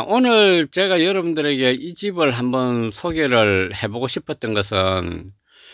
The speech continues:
예, 과연 우리가 이 지향하고 있는, 어, 이 큰 거, 예,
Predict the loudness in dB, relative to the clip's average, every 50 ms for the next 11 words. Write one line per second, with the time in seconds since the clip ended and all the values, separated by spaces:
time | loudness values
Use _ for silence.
0 | -20 -20 _ _ _ _ _ _ _ _ _ _ _ _ _ _ _ -6 0 2
1 | 2 2 2 2 4 4 4 2 2 2 0 0 0 -2 0 2 4 6 6 4
2 | 2 0 -4 -14 _ _ _ -20 _ _ _ -6 -6 -6 -6 -6 -2 0 2 2
3 | 2 2 2 0 0 2 2 0 2 2 0 0 0 0 0 0 0 0 0 -2
4 | -4 -8 -14 -18 _ _ _ _ _ _ _ _ _ _ _ _ _ _ _ -8
5 | -4 -2 0 0 0 0 -2 -4 -4 -6 -8 -6 2 2 4 4 6 4 4 4
6 | 4 4 4 4 2 -2 -10 _ _ _ _ _ _ _ _ _ _ _ _ _
7 | _ _ _ _ _ -4 -4 -4